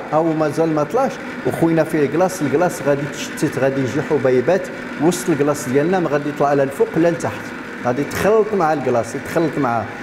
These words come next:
يكون في جميع انحاء هاد الوصفه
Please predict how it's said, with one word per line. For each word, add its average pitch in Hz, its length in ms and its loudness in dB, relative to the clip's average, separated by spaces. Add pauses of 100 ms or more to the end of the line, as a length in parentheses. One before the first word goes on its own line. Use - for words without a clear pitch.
(160)
يكون 147 260 0
في - 160 -2
جميع 185 720 2
انحاء 165 440 0
هاد 139 220 0 (600)
الوصفه 156 500 2